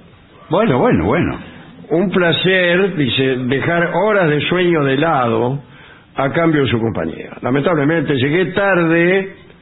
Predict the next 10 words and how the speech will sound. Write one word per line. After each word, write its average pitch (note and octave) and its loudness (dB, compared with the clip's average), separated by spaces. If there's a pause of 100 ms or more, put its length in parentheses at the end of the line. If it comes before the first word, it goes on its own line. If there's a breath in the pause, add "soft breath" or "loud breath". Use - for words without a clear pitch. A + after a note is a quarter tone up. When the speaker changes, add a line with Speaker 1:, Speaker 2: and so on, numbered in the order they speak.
(340)
Speaker 2:
a C3+ 0
la B2 0
compra F3 0
de C#3+ 2
entrada. C3 0 (1040)
Están D3+ -2
las C3 0
dos G3 0
funciones D3 0
agotadas. C#3 2